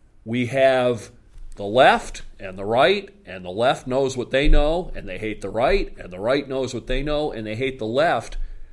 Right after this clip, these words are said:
I think that the market for just unbiased, objective truth is kind of going away and being replaced with social media sniping and opinion.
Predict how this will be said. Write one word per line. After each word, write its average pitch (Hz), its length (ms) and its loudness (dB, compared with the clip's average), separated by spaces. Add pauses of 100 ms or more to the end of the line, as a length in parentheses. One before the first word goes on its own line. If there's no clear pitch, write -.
(840)
I 123 140 -2
think 185 420 -2
that 143 340 0
the 120 100 -4
market 131 640 2
for 123 160 -4
just 120 360 -2 (160)
unbiased, 135 1200 0 (440)
objective 117 680 -2
truth 156 640 0
is 107 160 -6
kind 131 320 -4
of 98 100 -8
going 123 260 0
away 113 640 -4 (500)
and 104 200 -6
being 120 300 -2
replaced 120 640 -2
with 107 360 -4
social 120 440 -4
media 117 640 -2 (360)
sniping 123 720 -2
and 120 80 -4
opinion. 147 520 -6